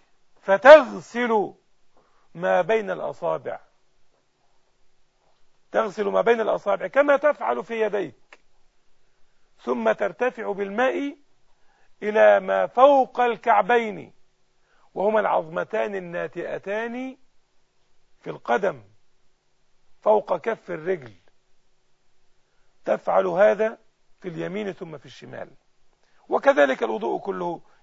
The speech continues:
يمينا ثم شمالا. هذا باختصار وضوء النبي عليه الصلاة والسلام، وربما يكون في المستقبل هناك مجال أرحب وأوسع أن نبين ذلك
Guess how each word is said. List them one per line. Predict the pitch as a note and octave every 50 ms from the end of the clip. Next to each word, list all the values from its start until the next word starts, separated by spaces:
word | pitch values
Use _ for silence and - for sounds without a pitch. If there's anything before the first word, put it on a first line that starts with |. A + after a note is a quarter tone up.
| _ -
يمينا | F3+ G3 G#3 A#3 C4 C#4 C#4+ D#4 C#4
ثم | - C4 A#3+ G#3 F3
شمالا. | - - B2 G2+ - - - - - _ _ _ _ _ _ _ - - _ _ _ _ _ _ _ _ _ _ - _ _ _ - - _ _ _ - _ _ _ _ _ _ _ -
هذا | F#3+ A3 B3 A#3+ G#3 G#3 G3+ G3+ G#3 - _ _ _ - -
باختصار | D3 E3+ - - - E3+ - - G3 G3 G3+ G#3 - - - _ _ _ _ _ _ _ _ _ _ _ _
وضوء | - E3 E3 D#3+ A3+ G#3 F3 F3+
النبي | E3+ E3 E3 D#3+ F#3+ F#3+ F#3 F#3 G3 - - _ -
عليه | - E3+ F3+
الصلاة | E3 - - D3 B2+ D3
والسلام، | C3 - - D3 C#3+ D#3+ E3 E3 E3 D#3+ - _ _ - - - -
وربما | - G3 G#3+ A3 F3 F3+ F3+ F3 E3+ E3+
يكون | D#3+ - G3+ F#3+ F3+
في | - F3
المستقبل | D#3+ D3+ D3 C3 - G3 F#3+ E3 E3 F3+ F3 - - _ _ - _ _ _ -
هناك | - E3 F2 F2 - -
مجال | - - D2 C3+ - - E2+ - D2+ - F#2 _ _ _ _ _ _ _ -
أرحب | - G#3 G3+ E3+ - - E3 E3 D3+ C#3 C3 B2+ C#3 C#3 C3+ C3 B2 - - _ _ _ _ _ - _ _ - _ _ -
وأوسع | - G3 G3+ F#3+ - - G#3+ A3 - - - - _ _ _ _ _ _ _ -
أن | E3+ G3 G#3 G3+ G3 F#3 - -
نبين | C#3 C#3+ D3+ D3 C#3+ F#3+ F3+ D#3+ D3 C3+
ذلك | C3+ D#3 D#3+ D3+ D3+ - - D#3 D3 D3